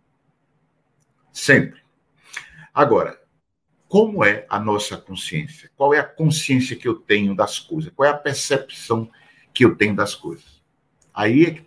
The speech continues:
tá a diferença. A minha, meu estado de consciência vai de uma lucidez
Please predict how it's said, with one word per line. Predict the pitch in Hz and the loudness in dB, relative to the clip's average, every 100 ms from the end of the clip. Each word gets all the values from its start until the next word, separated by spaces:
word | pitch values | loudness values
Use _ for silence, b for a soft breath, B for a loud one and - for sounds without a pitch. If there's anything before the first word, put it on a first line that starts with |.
| _ | _
tá | 110 | 0
a | |
diferença. | 107 - 104 - - B B B B B - | 0 -2 -4 -6 -18 B B B B B 0
A | |
minha, | 139 202 240 110 | 2 2 0 -2
meu | - 165 196 | 0 0 2
estado | - - 113 - | -2 0 0 0
de | - | -8
consciência | - 95 - 87 110 104 85 | -14 -10 -6 -2 0 0 -6
vai | 80 107 98 | 0 4 4
de | 95 | 2
uma | 95 | -4
lucidez | 101 107 - - 127 - 135 123 180 - - | -4 -4 -6 -6 -6 4 4 4 -2 -12 -20